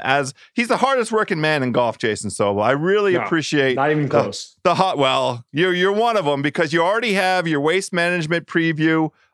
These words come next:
Speaker 1: up on the site. And I know that Rory is featured prominently in there. So I wanna save our Rory takes, our Rory analysis, other than the embedded, uh,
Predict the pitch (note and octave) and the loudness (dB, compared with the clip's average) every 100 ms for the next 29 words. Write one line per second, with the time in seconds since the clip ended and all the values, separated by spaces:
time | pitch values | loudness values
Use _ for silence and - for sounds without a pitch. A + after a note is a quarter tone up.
0 | _ F3 G#3 G3 F#3+ F#3+ E3+ D3 - E3 | _ 0 2 2 0 0 0 -2 0 0
1 | D#3 D#3+ - - D3+ D3+ D#3 E3 F3+ F#3+ | 2 0 -4 -2 0 2 0 0 0 -2
2 | D#3 D#3+ E3 F3 F3 F3 E3+ D#3 - E3+ | 0 0 2 0 0 -2 -2 -4 -2 -2
3 | E3 - G#3 G3+ F#3 C3+ C3+ C3+ - - | -2 0 0 2 0 -2 -2 -2 -2 -2
4 | C#3 C3+ C3 C#3 D3+ C#3+ D#3 E3+ E3 - | 2 4 2 2 2 2 2 0 -2 0
5 | F3 F3+ F3+ F3 E3 - - - D3+ D#3 | 2 2 2 0 -4 -20 -12 0 2 2
6 | D#3 D#3+ E3+ D#3+ - E3+ E3 - C#3+ C#3+ | 2 2 2 -2 -2 -2 -2 0 0 2
7 | D#3 D3 C#3+ C#3+ D#3 D#3 C#3+ - A#2 - | 0 0 0 0 0 0 -2 -2 -4 -6
8 | _ _ B3 G4+ F#4+ B3 A3+ A3+ G#3+ F#3 | _ _ -2 0 0 0 0 0 0 0
9 | F3 F3+ F3+ F3 E3+ D#3 E3 C#3+ C#3+ C#3+ | 0 0 0 0 -2 -2 -4 0 2 2
10 | C3+ C3+ | 2 2